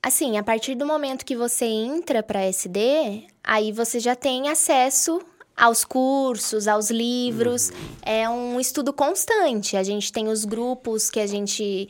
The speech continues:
Speaker 1: se reúne de
Speaker 2: É.
Speaker 1: mentoria pra fazer esse estudo, entendeu?
Speaker 2: Ó.
Speaker 1: Então, assim, não, não é um investimento alto, não. Até porque
Speaker 2: Sim.
Speaker 1: quando você entra, os cursos e os livros, você já tem direito mesmo.
Speaker 2: Sim, sim.
Speaker 1: Mas, assim, da questão da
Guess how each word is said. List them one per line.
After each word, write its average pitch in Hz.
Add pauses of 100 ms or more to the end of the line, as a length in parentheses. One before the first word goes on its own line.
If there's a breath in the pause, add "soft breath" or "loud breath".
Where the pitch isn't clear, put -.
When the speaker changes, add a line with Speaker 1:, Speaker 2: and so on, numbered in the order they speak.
(160 loud breath)
Speaker 1:
se -
reúne 226
de 208
Speaker 2:
É. -
Speaker 1:
mentoria 214
pra 214
fazer 202
esse 202
estudo, 233 (500 loud breath)
entendeu? 220
Speaker 2:
Ó. -
Speaker 1:
Então, 277
assim, 320
não, 247 (200)
não 262
é 285
um 320
investimento 370
alto, 277
não. 214
Até 214
porque 262
Speaker 2:
Sim. - (260)
Speaker 1:
quando 285
você 311
entra, 254
os 254
cursos 262
e 269
os 254
livros, 247
você 285
já 294
tem 302
direito 320
mesmo. 202
Speaker 2:
Sim, 120
sim. 107
Speaker 1:
Mas, 220
assim, 226
da 202
questão 220
da 214